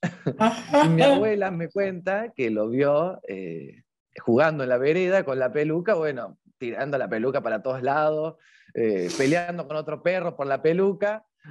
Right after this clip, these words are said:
Speaker 1: <laughs> hasta que mi abuela lo llamó, "Flaco, Flaco, Flaco, Flaco", y logró sacarle la peluca. <laughs> Y bueno, y esa
Speaker 2: Así
Speaker 1: peluca
Speaker 2: que
Speaker 1: se usó para una obra de teatro que hicimos acá en el pueblo.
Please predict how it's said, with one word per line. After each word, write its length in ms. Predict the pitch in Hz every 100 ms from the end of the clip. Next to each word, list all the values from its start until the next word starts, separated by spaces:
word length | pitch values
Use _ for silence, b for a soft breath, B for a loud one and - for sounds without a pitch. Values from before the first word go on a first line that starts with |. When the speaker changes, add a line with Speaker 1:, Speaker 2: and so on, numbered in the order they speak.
| -
Speaker 1:
<laughs> 840 | 185 - - 185 - - - 175
hasta 240 | 151 156 147
que 80 | 156
mi 100 | 156
abuela 240 | 175 202
lo 100 | 196
llamó, 540 | 190 202 233 254 302 -
"Flaco, 400 | 214 240 - 247
Flaco, 340 | 214 226 240
Flaco, 320 | 214 220 214 208
Flaco", 300 | 220 - 277 -
y 120 | 151
logró 280 | 143 135 156
sacarle 280 | 156 131 127
la 120 | 117
peluca. 440 | 98 90 87 95 - _
<laughs> 1160 | 170 - - - - _ - 135 185 196 190 151
Y 40 |
bueno, 220 | 165 151
y 80 | 139
esa 160 | 170 208
Speaker 2:
Así 100 | 202
Speaker 1:
peluca 340 | 196 285 -
Speaker 2:
que 60 | 180
Speaker 1:
se 80 | 175
usó 300 | 175 202 208
para 200 | 190 175
una 200 | 165 165
obra 160 | 165
de 100 | 151
teatro 380 | 156 156 156 202
que 60 | 127
hicimos 360 | - 131 123
acá 200 | 110 113
en 60 | 107
el 100 | 101
pueblo. 420 | 113 98 87 90